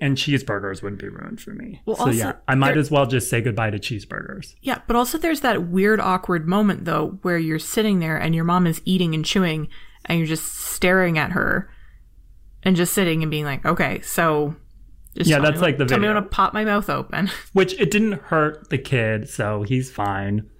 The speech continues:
Speaker 2: It's
Speaker 1: So
Speaker 2: totally fine. It's
Speaker 1: maybe,
Speaker 2: just weird.
Speaker 1: who knows? Maybe he's gonna grow up and be a genius, and it's all because Alicia fed him pre-chewed food. I don't know what I'm talking about, so maybe she does know what she's talking about. But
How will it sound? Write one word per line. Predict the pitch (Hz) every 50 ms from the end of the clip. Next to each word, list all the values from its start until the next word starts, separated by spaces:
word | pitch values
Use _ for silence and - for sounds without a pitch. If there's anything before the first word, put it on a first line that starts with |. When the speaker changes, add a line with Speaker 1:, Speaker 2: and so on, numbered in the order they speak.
| _ - - - - - - -
Speaker 2:
It's | - -
Speaker 1:
So | - -
Speaker 2:
totally | 330 311 294
fine. | 202 196 139
It's | 135 139 135
Speaker 1:
maybe, | - 156
Speaker 2:
just | 143 143
weird. | - 160 127 131 - - - - - -
Speaker 1:
who | - 185 190 185
knows? | 185 196 139 110 104
Maybe | 127 120 123 131 143
he's | 147 131
gonna | 120 143 131 131 131
grow | 127 107 - 123 117 120
up | 123 123 - -
and | 120 117 117
be | 123 120
a | 113 107
genius, | 101 - 123 127 131 110 101 107 -
and | - 123 117
it's | 113 - - -
all | 113 110 120
because | - 117 113 - - - 131 107 104 98 - - - - - - - - - - - -
Alicia | 120 113 110 110 113 117 107 - - 123 110 107 107
fed | - - - - - 135 120 110
him | 107 107 113 107 104 104 104 104
pre-chewed | - - 123 113 110 110 - - 123 113 107 104
food. | - - - - - - 117 98 92 104 - - -
I | 113
don't | 117 120 107 98
know | 98
what | 95 92
I'm | 92 95
talking | 92 107 98 92 95 95 95
about, | 101 95 - 98 101 98 - 143
so | - - 107
maybe | 101 107 104 104 110 107
she | 101 - - 107
does | - 113 101 98 101 98 - - - - - - - - - - -
know | - 110
what | 107 104 98 -
she's | 107 -
talking | - 95 92
about. | 90 - - - -
But | - 127 123 120 - -